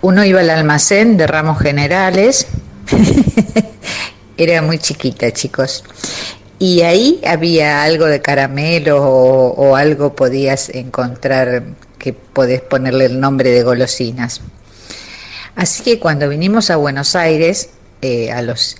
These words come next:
siete años, siete y medio, eh, ver kioscos de golosinas,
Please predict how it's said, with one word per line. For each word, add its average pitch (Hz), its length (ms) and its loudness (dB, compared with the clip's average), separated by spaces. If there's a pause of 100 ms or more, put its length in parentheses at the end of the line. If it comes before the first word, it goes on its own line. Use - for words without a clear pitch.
(100)
siete 143 560 -2
años, 135 520 -4 (400)
siete 139 300 -4
y 143 60 -4
medio, 143 440 -2 (1120)
eh, 139 640 0 (220)
ver 202 360 0
kioscos 196 440 0
de 156 140 2
golosinas, 151 1000 -2